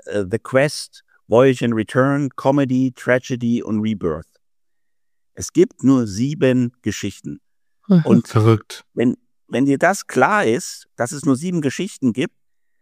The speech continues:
Speaker 1: kannst du in Zukunft selber überlegen, „Ah, das ist meine Idee. Und jetzt schaue ich, mit welcher Geschichte kann ich meine Idee am besten transportieren?“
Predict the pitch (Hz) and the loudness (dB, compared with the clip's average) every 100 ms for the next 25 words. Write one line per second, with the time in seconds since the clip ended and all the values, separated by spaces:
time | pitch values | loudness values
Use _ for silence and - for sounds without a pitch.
0 | _ 139 147 - 135 - 185 156 143 - | _ -4 -4 -2 -2 -2 -2 -4 -4 -2
1 | 156 170 135 147 135 165 120 127 - _ | 0 2 2 2 2 2 0 -2 -4 _
2 | _ 135 131 110 156 175 160 139 131 131 | _ 0 2 2 -2 -4 -6 -2 -2 -2
3 | 98 104 98 104 156 247 _ _ _ _ | -2 -4 -4 -4 -4 -10 _ _ _ _
4 | _ _ _ _ _ 113 107 147 - 143 | _ _ _ _ _ -2 0 0 0 2
5 | 151 147 - _ _ _ _ 120 110 98 | 2 0 -8 _ _ _ _ -2 0 2
6 | 131 233 - 180 180 - 185 - - 92 | 4 2 0 -2 -2 -4 -4 -6 -4 -2
7 | 104 - 120 143 120 123 139 120 120 - | -2 -2 -2 0 0 0 0 0 -2 0
8 | 131 156 - 107 131 175 - 139 - 120 | 0 0 -2 -4 -2 -4 -6 -10 -6 -6
9 | - 117 - 131 87 | -6 -8 -6 -4 -6